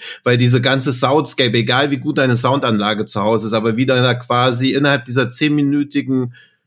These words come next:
starren Sequenz mehrere Jahrhunderte oder sogar Jahrtausende an Ton vorbeiziehen, um so diese ganze Zivilisationsgeschichte zu erzählen, was das für ein erhabener, sakraler Moment im Kino war. Und zu Hause denkt man,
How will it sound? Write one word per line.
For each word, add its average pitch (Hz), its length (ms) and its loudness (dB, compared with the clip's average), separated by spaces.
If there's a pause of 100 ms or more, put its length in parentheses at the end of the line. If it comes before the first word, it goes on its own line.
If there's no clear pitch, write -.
(760)
starren 151 580 0
Sequenz 147 800 0
mehrere 143 440 2
Jahrhunderte 135 580 2
oder 120 140 2
sogar 120 260 0
Jahrtausende 131 880 0
an 120 200 0
Ton 196 360 0
vorbeiziehen, 123 640 0
um 127 100 -2
so 127 120 0
diese 123 220 0
ganze 156 300 0
Zivilisationsgeschichte 127 1120 -4
zu - 140 -4
erzählen, 127 440 0 (320)
was 123 200 0
das 123 160 0
für 131 300 2
ein 123 100 2
erhabener, 127 840 0
sakraler 127 560 0
Moment 131 420 0
im 120 160 -4
Kino 175 400 0
war. 107 140 0
Und 123 100 2
zu 120 100 0
Hause 131 280 2
denkt 143 240 -2
man, 147 160 -4